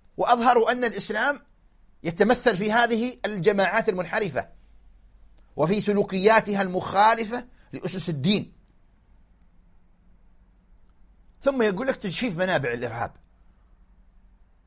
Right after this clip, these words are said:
تأمل إلى بلادهم وما فيها من عدم الأمن والخوف والقتل،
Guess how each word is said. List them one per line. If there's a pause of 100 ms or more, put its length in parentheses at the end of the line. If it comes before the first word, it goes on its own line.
(1300)
تأمل
إلى
بلادهم
وما
فيها
من (720)
عدم
الأمن
والخوف (640)
والقتل،